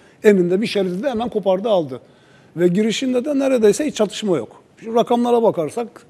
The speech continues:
Genelkurmay Türk Silahlı Kuvvetleri Çukurca'da yüz elli yedi kişinin öldürüldüğünü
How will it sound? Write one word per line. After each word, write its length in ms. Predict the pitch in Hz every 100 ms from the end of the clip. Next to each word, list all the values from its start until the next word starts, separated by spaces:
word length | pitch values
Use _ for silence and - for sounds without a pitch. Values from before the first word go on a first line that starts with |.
| -
Genelkurmay 600 | 214 214 185 175 180 208
Türk 160 | 180
Silahlı 300 | 190 185 185
Kuvvetleri 540 | 180 156 143 143 175 240 - - - _ _ _
Çukurca'da 540 | - 202 262 226 214 262
yüz 180 | 247 233
elli 200 | 233 240
yedi 180 | 240
kişinin 520 | 233 214 240 226 240 233
öldürüldüğünü 680 | 202 180 180 156 156 156